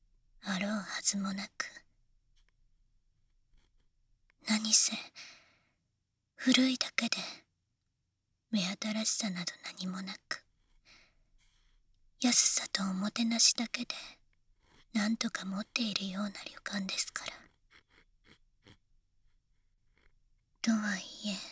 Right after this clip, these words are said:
一応、この耳かきをはじめとした一連のおもてなしには、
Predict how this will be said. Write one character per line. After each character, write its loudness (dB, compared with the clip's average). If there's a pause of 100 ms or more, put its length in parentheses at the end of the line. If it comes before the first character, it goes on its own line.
(1600)
一 4
応、 0 (880)
こ 4
の 6
耳 6
か 0
き 0
を 2
は -2
じ 6
め 2
と -4
し 4
た -4 (420)
一 4
連 2
の 0
お 0
も 0
て -2
な 0
し 0
に 2
は、 -12